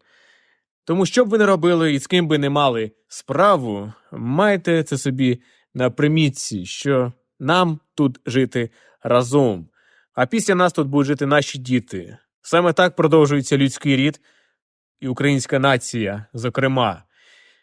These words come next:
Залиште після себе це місце трошки кращим, ніж воно було.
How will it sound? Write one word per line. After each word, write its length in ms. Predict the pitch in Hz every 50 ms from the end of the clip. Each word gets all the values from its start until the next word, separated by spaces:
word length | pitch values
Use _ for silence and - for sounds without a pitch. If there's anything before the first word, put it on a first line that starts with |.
| _ _ _
Залиште 400 | - 156 233 285 294 226 - 208
після 220 | 180 - - 170 151
себе 460 | - 170 160 147 147 147 143 139 135 - _ _ _ _ _ _ _ _ _
це 120 | - - 151
місце 300 | 156 165 160 - 156 143
трошки 300 | - 240 240 - - 143
кращим, 440 | - 151 147 147 143 - 143 127
ніж 180 | 120 120 120 113
воно 240 | 117 113 113 110 110
було. 440 | 107 110 123 120 117 107 98 92